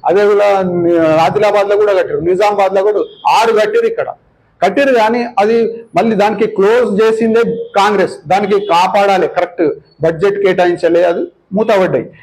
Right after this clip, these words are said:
కానీ అది కూడా అప్పుడు only వైమానికంగా దా-, చేస్తుండే, అంటే దానికి ఎయిర్‌పోర్ట్ అన్నారు, ఎయిర్ స్ట్రీమ్ అంటారు. మన వినోద్ కుమార్ గారు కూడా దాని గురించి మంచిగా క్లియర్గా చెప్పారు అప్పట్లో, వీడియోలు చూపిస్తాను మీకు.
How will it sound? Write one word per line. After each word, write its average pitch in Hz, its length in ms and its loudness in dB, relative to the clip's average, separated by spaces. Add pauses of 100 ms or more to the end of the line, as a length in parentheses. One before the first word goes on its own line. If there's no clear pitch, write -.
(120)
కానీ 240 180 0
అది 196 260 0
కూడా 262 260 2 (420)
అప్పుడు 220 260 0
only 226 400 2 (1040)
వైమానికంగా 196 800 0 (200)
దా-, 165 580 0
చేస్తుండే, 180 420 0
అంటే 185 180 0
దానికి 185 320 -2
ఎయిర్‌పోర్ట్ 196 440 0
అన్నారు, 170 220 0
ఎయిర్ 185 280 0 (200)
స్ట్రీమ్ 214 320 -2
అంటారు. 160 260 -2 (420)
మన 165 140 2
వినోద్ 196 340 0
కుమార్ 202 220 2
గారు 190 180 2
కూడా 185 200 0
దాని 185 220 0
గురించి 170 340 -2
మంచిగా 190 360 -4
క్లియర్గా 208 500 0
చెప్పారు 170 260 -2
అప్పట్లో, 151 400 -2 (300)
వీడియోలు 160 360 0
చూపిస్తాను 147 440 -2
మీకు. 147 260 -4